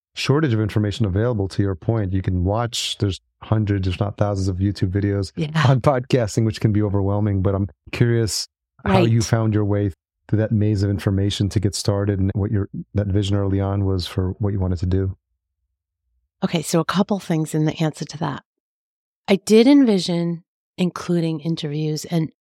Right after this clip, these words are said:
Speaker 2: that being a primary focus. And honestly, I'm still more comfortable. I ac-,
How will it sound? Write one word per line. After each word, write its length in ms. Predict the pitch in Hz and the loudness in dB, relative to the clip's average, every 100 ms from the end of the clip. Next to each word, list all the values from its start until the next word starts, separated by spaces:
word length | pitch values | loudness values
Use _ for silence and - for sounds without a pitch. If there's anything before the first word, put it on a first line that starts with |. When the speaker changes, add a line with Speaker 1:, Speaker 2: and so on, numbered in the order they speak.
| _ | _
Speaker 2:
that 180 | - 170 | -2 0
being 180 | - 160 | 0 0
a 60 | 147 | -2
primary 520 | - 160 160 160 151 | -4 0 2 2 0
focus. 500 | - 156 - 151 - | 0 0 0 -6 -2
And 120 | 165 165 - | -2 -2 -2
honestly, 460 | 165 160 - 165 156 | 0 0 0 -2 -2
I'm 220 | 151 156 | -4 -6
still 260 | - 165 | -2 0
more 180 | 156 156 | 2 0
comfortable. 640 | - 202 208 - - 147 - _ _ _ _ - | 2 0 0 -4 -6 -6 -8 _ _ _ _ -2
I 140 | 190 | 2
ac-, 120 | 196 | 2